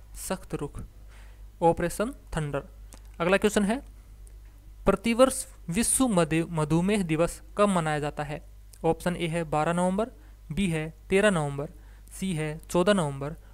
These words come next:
और डी है ग्यारह नवंबर। तो राइट आंसर है यहाँ पे ऑप्शन सी, चौदह नवंबर। और चौदह नवंबर को क्या मनाया जाता है? चौदह नवंबर को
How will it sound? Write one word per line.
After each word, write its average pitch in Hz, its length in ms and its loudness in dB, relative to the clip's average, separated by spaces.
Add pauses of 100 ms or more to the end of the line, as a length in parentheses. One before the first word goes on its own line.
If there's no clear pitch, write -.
(180)
और 160 200 2
डी 185 240 -2
है 151 240 -6 (340)
ग्यारह 160 280 2
नवंबर। 139 340 -6 (600)
तो 147 120 -2 (240)
राइट 160 200 4
आंसर 170 240 0
है 175 60 4
यहाँ 175 160 2
पे 226 180 -2 (1900)
ऑप्शन 190 360 -2
सी, - 260 -8 (440)
चौदह 170 300 0 (140)
नवंबर। 143 320 -6 (380)
और 160 180 2
चौदह 180 340 4
नवंबर 196 280 4
को 190 100 -8
क्या 190 120 2
मनाया 170 220 0
जाता 151 240 -6
है? 143 100 -10 (840)
चौदह 165 320 2
नवंबर 156 360 -2
को 202 220 -4